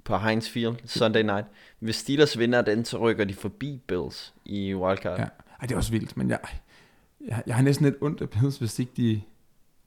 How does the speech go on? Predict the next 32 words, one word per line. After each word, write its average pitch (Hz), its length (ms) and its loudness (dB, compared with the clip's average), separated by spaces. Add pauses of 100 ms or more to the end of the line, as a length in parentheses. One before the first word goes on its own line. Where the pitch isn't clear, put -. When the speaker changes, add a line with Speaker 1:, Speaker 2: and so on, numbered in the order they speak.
(240)
Speaker 2:
hvis 110 160 -2
ikke 123 180 -2
de 156 40 -12
kan - 100 -20
komme 110 240 -2
ind. 131 200 -4
Speaker 1:
De - 80 -6
møder 117 220 4
Patriots 127 600 -4
i 104 400 -2
uge 104 180 -8
seksten, 120 580 2
og - 200 -12
så 113 120 -6
slutter 104 380 -2
de 98 220 -2
af 98 120 -2
med 101 160 -2 (300)
Dolphins. - 600 -6 (720)
Speaker 2:
Ja. - 100 0 (1200)
Men 123 140 4
så, 131 200 6
så 131 180 4
Steelers 170 380 4
rykker 135 180 4
forbi 135 340 0
dem, 165 120 2
hvis 131 120 4
de - 100 -6
slår 120 280 0
dem, 143 140 0
ikke? 160 140 0